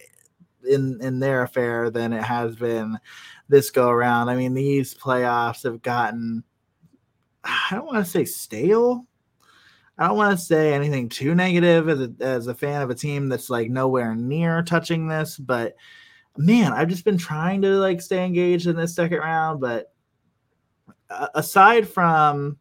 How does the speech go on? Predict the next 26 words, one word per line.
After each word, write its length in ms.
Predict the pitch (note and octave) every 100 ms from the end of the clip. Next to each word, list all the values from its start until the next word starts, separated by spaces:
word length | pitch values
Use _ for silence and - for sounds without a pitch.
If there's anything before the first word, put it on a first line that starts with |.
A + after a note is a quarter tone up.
| _ _ _ _ _ _ _ _ _ _ _ _
the, 800 | C#3+ C#3 C3+ C3 B2+ B2 B2 G2 C3+
the 100 | C#3+
Se-, 260 | C#3+ - -
I 80 | F#3+
mean, 160 | A3
but 100 | A3
here's 220 | A3 C#4 F#3+
the 80 |
thing, 180 | F3 A#3+
right? 180 | F#3 F#3
Like, 160 | E3+ D3
the 80 |
Seattle 520 | D#3 F#3 G3 G3 G3+ F#3+
Dallas 480 | D#3 D3+ D#3 D3+
series 460 | - D3+ D3 D3+ C3+
is 120 | C3+
tied 280 | - C#3+ C#3
at 100 | C3+
two 180 | D3+ C#3+
two. 480 | - C3+ B2+ B2+ B2+ - - _ _ _ -
It 100 | C#3+
looks 320 | D#3 F#3 -
like 300 | E3 D3 C#3
that's 220 | D3+ C#3
gonna 160 | D#3 C#3+
happen 640 | C#3+ C#3 C#3 C3 B2+ B2